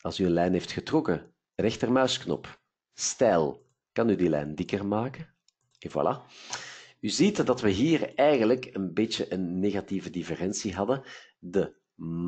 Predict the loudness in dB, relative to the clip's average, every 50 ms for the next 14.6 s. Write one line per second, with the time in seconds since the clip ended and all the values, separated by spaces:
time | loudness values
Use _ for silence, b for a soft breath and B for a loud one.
0 | -2 -2 -2 0 2 2 2 2 0 -2 -2 -2 -2 -2 -2 -2 -4 -4 -4 -4
1 | -4 0 2 2 2 2 2 2 2 2 0 -2 -6 -8 -14 _ _ _ _ _
2 | _ _ _ _ _ _ _ _ _ _ _ -2 0 0 0 2 2 2 4 4
3 | 4 4 4 2 2 2 2 2 2 -2 -4 -10 -14 -8 -6 -6 -4 -6 -6 -4
4 | -2 0 2 4 4 4 6 6 4 4 2 0 -2 -4 -2 2 2 4 4 2
5 | 0 0 -2 -4 -6 -6 -8 -8 -8 -10 -8 -4 -2 0 2 2 2 0 -2 -4
6 | -8 B B B B B B 0 2 2 2 2 0 -2 0 0 -2 0 0 2
7 | 2 2 0 0 -2 -2 -2 -2 -2 -6 -6 -10 -14 _ -6 -4 -4 -4 -6 -8
8 | -12 -12 -4 2 4 4 6 6 4 4 2 -2 -4 -10 -12 _ _ _ _ _
9 | _ _ _ _ _ _ _ _ _ _ _ _ _ _ _ _ _ _ _ -20
10 | -20 -20 _ -8 -6 -6 -6 -6 B B B B B -4 -2 -2 2 4 6 6
11 | 6 6 4 0 -6 -10 -8 -10 -6 -2 0 2 2 2 2 2 0 -2 -2 -2
12 | -4 -4 -6 -6 -6 -8 _ -10 -8 -6 -4 -2 0 -2 -2 -4 -8 -10 -8 -8
13 | -8 -8 -12 -16 -18 _ -20 -18 -16 -14 -8 -2 0 0 0 0 0 -4 -4 -6
14 | -8 -10 -14 -18 -20 -20 -20 -20 -20 -20 -20